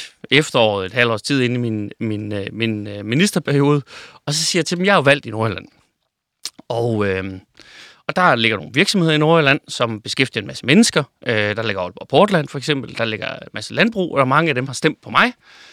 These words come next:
Øh, og, øhm, øhm, jeg ønsker at varetage deres interesser. Øh, så det skal I bare vide, at, øh, i de sager, I lægger op, øh, der, øh, vil jeg kigge på, hvad siger for eksempel Aalborg Portland som stor virksomhed. Hvad, hvad er deres holdning,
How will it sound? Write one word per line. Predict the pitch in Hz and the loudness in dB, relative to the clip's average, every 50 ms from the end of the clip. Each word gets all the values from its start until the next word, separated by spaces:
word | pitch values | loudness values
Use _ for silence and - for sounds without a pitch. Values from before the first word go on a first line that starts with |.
| - _ _ _ - 143 | -20 _ _ _ 0 2
Øh, | 131 123 123 120 117 113 113 110 110 - | 2 4 4 4 4 4 2 2 0 0
og, | 127 123 123 123 120 120 117 113 | 2 2 4 4 4 4 2 2
øhm, | 113 113 113 113 110 110 107 - _ _ _ _ _ _ _ _ _ _ _ 123 | 4 2 2 0 -2 -4 -6 -10 _ _ _ _ _ _ _ _ _ _ _ -4
øhm, | 120 117 113 110 110 110 107 107 104 101 101 104 107 - - _ _ - - _ _ _ - - | -4 -2 -2 -2 -2 -2 -4 -6 -6 -8 -10 -12 -14 -14 -18 _ _ -20 -20 _ _ _ -14 -4
jeg | 147 175 185 175 | 0 4 4 6
ønsker | 151 160 - - 135 | 4 4 2 0 0
at | 113 | 0
varetage | 113 113 143 - - 143 110 | 2 0 -2 0 -2 -4 -4
deres | 101 107 113 - - | -4 -4 -6 -6 -8
interesser. | 123 107 - 98 92 92 - - - _ _ _ _ _ _ _ _ - | -8 -10 -8 -6 -6 -6 -6 -8 -12 _ _ _ _ _ _ _ _ -6
Øh, | 123 117 113 | -6 -6 -4
så | - 156 | -4 -2
det | 160 196 185 | -2 -2 -2
skal | - 170 | -2 -4
I | 135 | -4
bare | - 107 104 110 | -4 -4 -6 -4
vide, | 127 180 233 254 277 269 - _ - - - - - _ _ _ | 0 2 4 4 2 0 -2 _ -18 -20 -20 -20 -20 _ _ _
at, | - 135 123 117 - 131 | 0 0 0 0 0 0
øh, | 120 113 113 120 113 110 - | 0 2 2 0 0 -2 -2
i | - 143 | -6 -6
de | - 160 151 | -4 -2 0
sager, | - 160 147 160 165 | 2 2 2 2 2
I | 151 113 | 0 -2
lægger | 98 107 - - | -4 -4 0 0
op, | 139 196 - - - - - - | 0 0 0 -2 -8 -12 -8 -4
øh, | 139 123 120 120 127 127 - | -4 -2 -2 -4 -6 -2 0
der, | 170 165 180 175 170 160 135 - - | 2 2 2 2 2 0 -2 0 2
øh, | 120 120 113 110 107 110 113 | 2 2 2 0 -2 -2 -2
vil | 123 135 | 0 2
jeg | 156 151 | 0 0
kigge | - - 175 - | 0 -6 -10 -8
på, | - 165 139 | -6 -8 -4
hvad | 113 160 160 | -2 -2 -2
siger | - - 165 165 160 156 - - _ _ _ _ _ _ _ _ _ _ _ _ _ | -2 0 2 4 4 4 2 -2 _ _ _ _ _ _ _ _ _ _ _ _ _
for | - 107 | -10 -4
eksempel | - 160 156 131 113 | -2 0 0 2 0
Aalborg | 107 101 - 117 - | 0 -2 -4 -8 -2
Portland | - 151 165 185 - 156 123 113 | 2 2 2 2 2 -2 -4 -6
som | 113 117 107 | -6 -8 -10
stor | - - 135 127 117 | -8 -6 -4 -2 -2
virksomhed. | 120 127 - - 147 135 123 117 | -2 -2 -2 -2 -2 -2 -2 -2
Hvad, | - 139 151 151 139 | 0 2 2 4 4
hvad | 143 147 | 2 0
er | 131 | 0
deres | 117 131 170 160 - | 0 0 0 0 0
holdning, | - 165 160 175 185 170 139 123 | 0 0 0 2 0 0 -2 -4